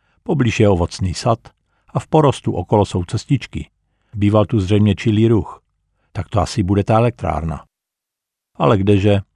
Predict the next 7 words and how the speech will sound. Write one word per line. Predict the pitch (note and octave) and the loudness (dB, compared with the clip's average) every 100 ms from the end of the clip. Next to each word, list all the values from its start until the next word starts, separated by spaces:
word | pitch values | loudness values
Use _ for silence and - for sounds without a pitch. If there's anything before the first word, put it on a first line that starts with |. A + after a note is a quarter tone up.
| _ _ | _ _
nebyla. | B2+ A2 A2 G#2+ G#2 - _ _ _ _ | -4 0 2 4 2 -2 _ _ _ _
Víte, | A#2+ G#2+ G#2 | -6 -4 -4
co | G#2+ | -2
to | G#2 | 0
bylo? | G#2 C3+ C#3 D3+ _ _ _ _ _ | 2 2 2 -2 _ _ _ _ _
Malá | A#2+ G2 G#2+ | -4 0 2
vápenka. | C3+ C#3 F#2+ E2 E2 E2+ | 2 2 0 -4 -6 -16